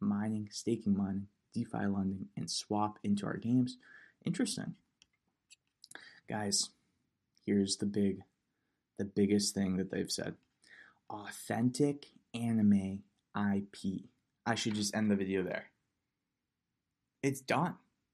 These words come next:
We'll collaborate with many Japanese masterpiece animes and games and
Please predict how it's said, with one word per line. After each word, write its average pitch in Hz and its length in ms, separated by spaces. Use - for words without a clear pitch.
We'll 120 220
collaborate 123 920
with 101 200
many 107 680
Japanese 104 720
masterpiece 113 1200
animes 135 640
and 165 240
games 135 680
and - 80